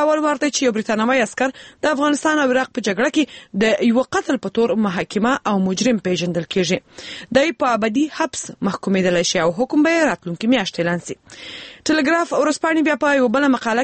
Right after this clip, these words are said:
کې د یوه بریتانوي عسکر د ژوند کیسه کړې چې د افغانستان په جګړه کې دوه پښې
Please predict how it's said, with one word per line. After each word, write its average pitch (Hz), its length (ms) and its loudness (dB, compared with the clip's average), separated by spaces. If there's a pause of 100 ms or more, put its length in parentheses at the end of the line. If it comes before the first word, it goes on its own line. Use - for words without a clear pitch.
کې 233 380 2
د 220 300 2
یوه 262 180 2
بریتانوي 320 440 2
عسکر 330 300 -2
د 269 140 2
ژوند 294 240 2
کیسه 285 160 -2
کړې 240 280 0
چې 285 140 0
د 220 140 2
افغانستان 202 480 0
په 294 100 0
جګړه 226 280 0
کې 269 200 2
دوه 214 220 2
پښې 302 200 0